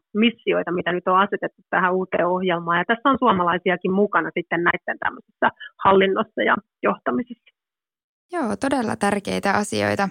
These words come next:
Speaker 2: Ää, kiitos sulle paljon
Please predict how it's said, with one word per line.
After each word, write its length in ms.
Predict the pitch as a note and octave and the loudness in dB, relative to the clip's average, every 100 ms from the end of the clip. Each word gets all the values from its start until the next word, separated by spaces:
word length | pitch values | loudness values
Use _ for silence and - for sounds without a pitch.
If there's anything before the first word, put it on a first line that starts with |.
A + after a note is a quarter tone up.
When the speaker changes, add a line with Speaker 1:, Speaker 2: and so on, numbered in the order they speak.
| - - - - _ _ | -4 -20 -20 -20 _ _
Speaker 2:
Ää, 160 | A#3 A3+ - B3+ - | -6 -6 -8 -12 -8
kiitos 360 | E4 A#3+ - | -4 -4 -2
sulle 200 | A#3+ A#3+ | 0 0
paljon 480 | A3+ A3+ A3+ G#3 G3 | 2 2 4 2 2